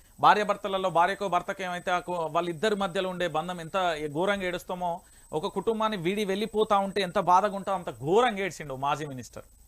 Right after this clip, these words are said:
బీఆర్ఎస్ పార్టీని వీడినవు మినిస్టర్, గత ఆయన బీఆర్ఎస్ పార్టీ నుండి వెళ్ళిపోయినప్పటి నుండి గత కొన్ని సంవత్సరాల నుండి ఆయన కన్నీటి పర్యంతం అయిపోయి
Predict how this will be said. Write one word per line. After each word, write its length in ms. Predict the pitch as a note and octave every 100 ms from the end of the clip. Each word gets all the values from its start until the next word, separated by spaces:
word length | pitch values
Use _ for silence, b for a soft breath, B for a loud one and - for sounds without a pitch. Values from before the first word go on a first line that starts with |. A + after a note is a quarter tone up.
| - - - - C#3+
బీఆర్ఎస్ 560 | C#3+ A3 A3 A3 -
పార్టీని 380 | F3+ F3+ F3+ E3
వీడినవు 380 | C#3 D#3 D#3+ C#3+
మినిస్టర్, 440 | B2 A#2 - G3 B3 - - - b b b b A2+
గత 180 | F#3 G#3+ C#4 - -
ఆయన 200 | E3+ G3+
బీఆర్ఎస్ 480 | E3+ G#3 A#3 A3 -
పార్టీ 240 | G#3 G3+
నుండి 220 | G3 F#3+
వెళ్ళిపోయినప్పటి 640 | F3 G3 G#3+ G#3 F3+ - E3+
నుండి 220 | F#3+ F3 - C3+
గత 160 | E3+
కొన్ని 260 | - F3+ E3+
సంవత్సరాల 580 | F3+ A#3 - A#3 F#3+ F3
నుండి 240 | D#3+ D#3+
ఆయన 120 | D3+
కన్నీటి 720 | C#3 D3 F3 G#3 G#3 G#3 F3+ - D3
పర్యంతం 400 | F3 F3+ E3+ D#3
అయిపోయి 440 | D3 D3 F3